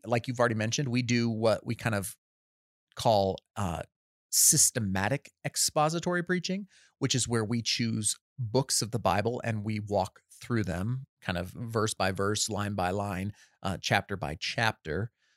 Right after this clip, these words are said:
Um, you can be an expositor of the text and not, uh, do that. You can still, I mean, so, like, let's just say you wanted to preach on marriage, the topic of marriage. Well, you can choose to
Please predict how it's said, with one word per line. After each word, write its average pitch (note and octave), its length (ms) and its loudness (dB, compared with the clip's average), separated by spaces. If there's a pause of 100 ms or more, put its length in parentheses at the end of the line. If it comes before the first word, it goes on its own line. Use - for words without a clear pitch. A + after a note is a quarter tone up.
(120)
Um, E2+ 300 -2
you C3+ 180 2
can D3+ 200 2
be D3+ 260 0
an A#2 80 2
expositor A#2+ 1200 2
of A2 200 -2
the - 100 -4
text - 540 0
and G#2 300 -2
not, C#3 520 0 (380)
uh, G2+ 180 2
do G#2 220 0
that. G2 360 0
You C3 100 -2
can A#2+ 220 0
still, C3 540 4
I B2+ 120 0
mean, G#2+ 220 -2
so, C3+ 140 2
like, C3 240 4
let's C#3+ 240 4
just - 240 4
say C#3+ 140 4
you B2 300 4
wanted A#2 380 0
to A2 140 -2
preach - 640 -2
on A2+ 320 0
marriage, A2 480 0
the A2+ 80 0
topic - 460 0
of G#2 160 -4
marriage. G2+ 560 -2 (400)
Well, A#2 240 4
you A#2+ 260 2
can A#2 440 0
choose A#2+ 600 0 (240)
to A2+ 240 0